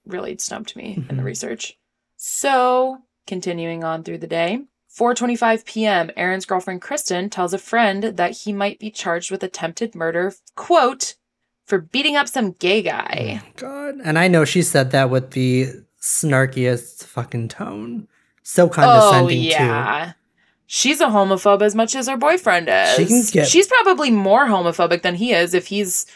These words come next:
Speaker 1: having sex with
Speaker 2: Right.
Speaker 1: Matthew.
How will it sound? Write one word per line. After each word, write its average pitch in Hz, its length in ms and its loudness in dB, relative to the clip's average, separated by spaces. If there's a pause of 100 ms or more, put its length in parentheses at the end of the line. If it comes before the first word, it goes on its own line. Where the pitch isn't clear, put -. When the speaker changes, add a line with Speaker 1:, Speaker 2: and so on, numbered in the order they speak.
(400)
Speaker 1:
having 185 520 -2 (420)
sex 202 360 0
with 180 200 2 (420)
Speaker 2:
Right. 151 200 4
Speaker 1:
Matthew. 180 800 0